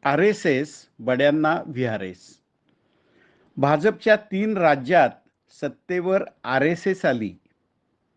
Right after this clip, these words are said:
भाजपच्या तीन राज्यात सत्तेवर आरएसएस आली. तीन मोठ्या नेत्यांना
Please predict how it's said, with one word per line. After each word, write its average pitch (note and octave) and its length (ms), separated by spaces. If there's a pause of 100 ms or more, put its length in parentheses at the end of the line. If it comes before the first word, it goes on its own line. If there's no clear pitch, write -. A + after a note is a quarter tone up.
(300)
भाजपच्या B2 600
तीन D#3 380
राज्यात B2 680 (680)
सत्तेवर F3+ 600 (180)
आरएसएस F3 680
आली. D#3 440 (720)
तीन A3 260
मोठ्या F#3 600
नेत्यांना E3+ 800